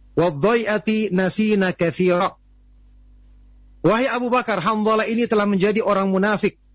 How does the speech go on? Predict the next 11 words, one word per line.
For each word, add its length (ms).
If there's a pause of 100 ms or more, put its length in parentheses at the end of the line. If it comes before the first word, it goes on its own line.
(180)
Ya, 180
karena 380
ketika 340
kita 460
berada 400
di 100
sisi 240
Nabi 300
sallallahu 500
alaihi 320
wasallam 560